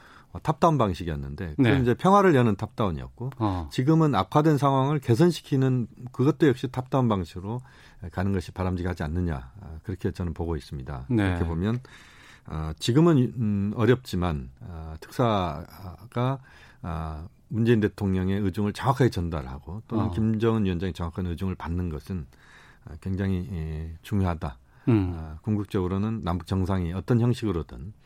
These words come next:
Speaker 1: 뭐 친서 교환을 통해서든 뭐 다른 방식을 통해서든 뭐 정상회담이 더욱 좋겠습니다만, 어, 어쨌든, 음, 최고 지도부 수준에서 이 문제를 풀어야 된다.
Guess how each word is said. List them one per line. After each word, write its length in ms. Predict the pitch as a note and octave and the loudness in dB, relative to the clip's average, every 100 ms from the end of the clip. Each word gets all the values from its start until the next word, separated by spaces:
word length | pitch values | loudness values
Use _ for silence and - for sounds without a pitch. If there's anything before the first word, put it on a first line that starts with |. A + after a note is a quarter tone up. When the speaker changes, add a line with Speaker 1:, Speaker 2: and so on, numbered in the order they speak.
| - - - _ | -20 -20 -20 _
Speaker 1:
뭐 100 | F#2 | -8
친서 300 | - C#3 B2+ | -2 0 2
교환을 280 | G2+ F2 D2 | 2 0 -2
통해서든 680 | - G2+ E2 E2 E2 A2+ G#2 | -4 -4 -4 -6 -6 -6 -6
뭐 160 | F2 | -6
다른 280 | D#2 E2 F#2+ | -6 -2 -2
방식을 320 | D#2 D#2+ F#2 D#2 | -2 -4 -6 -6
통해서든 680 | F#2 F2 E2+ D2 G2+ B2 B2+ _ - - _ | -8 -8 -10 -10 -8 -8 -10 _ -20 -20 _
뭐 240 | G#2 F#2 | -8 -6
정상회담이 600 | E2+ A#2+ B2+ C#3+ B2+ A#2+ | 0 4 4 4 4 2
더욱 500 | - G#2 G#2+ A2 G2 | 2 0 2 0 -2
좋겠습니다만, 960 | - F#2+ A2 - G2 D#2 D2+ F#2+ E2 C2 - _ - - - - | -8 -4 -4 -2 -4 -4 -6 -4 -6 -8 -16 _ -20 -20 -20 -14
어, 360 | F2 E2 E2 - | -12 -10 -12 -8
어쨌든, 600 | A2+ D3 C3 C#3+ C3+ B2+ | 0 0 2 2 2 0
음, 440 | G#2 F2+ F2 E2+ E2 | -4 -4 -4 -6 -6
최고 200 | - C3 | 0 0
지도부 360 | B2 G#2+ G2 F#2 | 0 0 0 -2
수준에서 540 | - G2 F#2 D#2 G2 | -4 -4 -4 -4 -6
이 60 | E2+ | -4
문제를 540 | E2+ D2+ D2+ G2+ G2+ | -4 -6 -6 -8 -10
풀어야 240 | - B2 D#2+ | -4 -2 -2
된다. 280 | C2+ B1+ | -6 -12